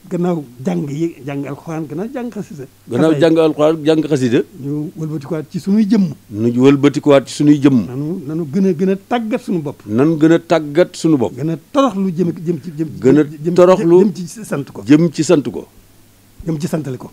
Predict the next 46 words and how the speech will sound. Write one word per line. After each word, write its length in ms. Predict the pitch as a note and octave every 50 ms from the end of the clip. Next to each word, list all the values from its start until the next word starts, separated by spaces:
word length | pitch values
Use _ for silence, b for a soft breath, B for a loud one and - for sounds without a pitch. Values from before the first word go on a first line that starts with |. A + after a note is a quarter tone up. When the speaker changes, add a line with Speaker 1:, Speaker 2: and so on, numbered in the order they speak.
| A2
Speaker 2:
Jëm 160 | A2 C3+ C#3 B2+
ci 100 | - C#3
santale 360 | - E3 D#3 D3+ D#3+ D3 C3
ko. 160 | G#2 E2+ D2 _ _ _ _ _ _ _ _ _ _ _ _ _ _ _ _ _ _ _ - E3 - - G3+ - _ _ - _ _ _ _ _ _ _ - _ - - - _ - F#3 F#3 - _ _
Speaker 1:
Kon 240 | - G#3 E3 E3 C#3+ C#3+ - -
bu 160 | E3+ D#3+ F#3+
nu, 180 | A#3+ C4 C#4 - C3+ D#3 A3+ F4+
bu, 160 | E4 F#3 A3 G#3 D3+
bu, 160 | E3+ A3+ A#3+
bu, 120 | D3+ F3+ B3 B3 G#3+
bu 60 | G#3
nu 120 | C#4 E4 C4
teewloo 360 | - B3+ B3+ A3 F#3 E3+ E3+
ci 120 | D#3 - A3+
sunuy 240 | - - G3 F3 E3+
xel 220 | D#3+ - D#3+ D3
ak 100 | D#3 D3+
sunuy 200 | - - D#3+ D3+
xol 260 | C#3+ - D#3 D3 - -
ak 140 | - G#3+ -
sunuy 240 | - - D3+ D#3+ D3+
jëf. 160 | C#3+ D#3+ D#3+ - _ _ _ _ _ _
Speaker 2:
Kon 60 | - -
Speaker 1:
yëpp. 80 | C#3+ C#3 C3+
Speaker 2:
bu 80 | C3+ D#3
ñu 120 | E3 D#3 C#3+
teewloo 360 | - E3+ D#3+ D#3+ D#3 D#3 D3+
ci 100 | C#3 -
sunuy 260 | - - D3+ D#3+ D#3+
xel 220 | D#3 - D#3+ D3 - -
ak 120 | C#3 C3+
sunuy 260 | - - C#3+ D3+ D#3 D3 B2+
jëf 120 | D3+ D3+ -
ak 140 | D3+ C#3+ - -
sunuy 200 | - D3+ E3 E3
yëpp. 200 | F3+ A3 A3 - - -
Speaker 1:
Sunu 140 | F3+ D#3 D3+
wërsëg 300 | E3+ E3+ - - E3 D3 - - - C3+ A#2+
mi 100 | C3 D#3+
ngi 100 | F#3+ E3+
ci 80 | D3+ F#3+
biir 180 | F#3 F#3+ F3+ E3
loolu. 240 | D3+ C#3 C#3 B2+
Speaker 2:
Sunu 300 | C#3+ - - G#3 G#3+ F3 C#3 C#3
wërsëg 340 | C#3 C#3 B2 - D3 C3+ A#2+
wépp 220 | A2+ B2+ - -